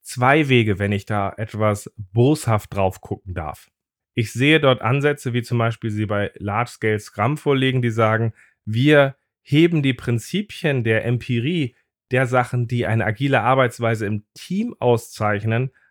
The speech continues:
auf die größere Organisation. Das heißt, wir stellen uns so auf, dass wir mit der größeren Organisation immer noch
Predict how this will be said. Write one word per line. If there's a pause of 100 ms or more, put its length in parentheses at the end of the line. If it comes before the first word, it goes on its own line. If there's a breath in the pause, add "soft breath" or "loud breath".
(200)
auf
die
größere
Organisation. (600)
Das
heißt,
wir
stellen
uns
so
auf, (240)
dass
wir
mit
der
größeren
Organisation
immer
noch